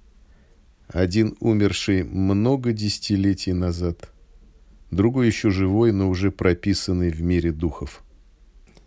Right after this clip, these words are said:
Бешеная продолжала вглядываться в королевские глаза своей спутницы,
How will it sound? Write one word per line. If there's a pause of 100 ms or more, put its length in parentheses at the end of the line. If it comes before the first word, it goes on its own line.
(240)
Бешеная
продолжала
вглядываться
в
королевские
глаза
своей
спутницы,